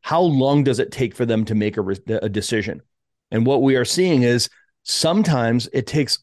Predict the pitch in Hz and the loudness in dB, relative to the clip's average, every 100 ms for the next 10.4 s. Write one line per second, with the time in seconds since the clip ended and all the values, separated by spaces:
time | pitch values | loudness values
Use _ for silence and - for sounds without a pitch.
0 | - 120 120 135 160 147 143 - 139 117 | -4 -2 0 0 0 0 -4 -4 -2 0
1 | 98 90 - _ - - 120 120 135 127 | 0 -4 -12 _ -10 0 2 2 0 -2
2 | 120 123 - 127 - 127 107 110 107 117 | -2 -2 -4 -6 -2 0 0 -2 -2 -2
3 | 113 117 107 - - 107 107 117 147 165 | -2 -4 -4 -8 -6 -6 -4 -2 -2 -2
4 | 101 - _ _ _ 110 113 131 135 139 | -8 -14 _ _ _ -4 0 0 0 -2
5 | 117 - 117 110 143 151 104 90 95 _ | -2 -2 -2 0 2 2 0 -4 -8 _
6 | _ _ - 113 - 143 127 120 - 110 | _ _ -6 -4 -2 -2 0 -2 -4 -6
7 | 107 - 170 175 135 127 113 104 113 107 | -6 0 2 2 0 0 0 0 -2 -2
8 | 117 - 120 107 113 - 107 110 107 120 | -2 -2 -2 0 0 -2 -4 -4 -4 -4
9 | - - 127 104 135 139 107 120 113 - | -6 -4 -4 0 2 2 2 0 0 0
10 | 113 123 - | 0 -2 -6